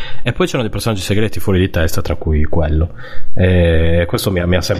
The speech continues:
mi continua a darmi un po' di emozione tuttora. Poi è un, un gioco di merda,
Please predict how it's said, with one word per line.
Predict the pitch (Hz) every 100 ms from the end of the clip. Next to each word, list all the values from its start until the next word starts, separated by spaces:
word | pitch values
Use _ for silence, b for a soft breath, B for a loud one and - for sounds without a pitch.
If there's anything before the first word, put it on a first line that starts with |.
| -
mi | 95
continua | - 117 135 127 113 107
a |
darmi | 107 110
un | 110
po' | 104
di | 110
emozione | 104 101 - 104 101 95
tuttora. | 95 90 87 87
Poi | -
è | 104
un, | 101 95
un | - -
gioco | 104 107
di | 90
merda, | 87 85 85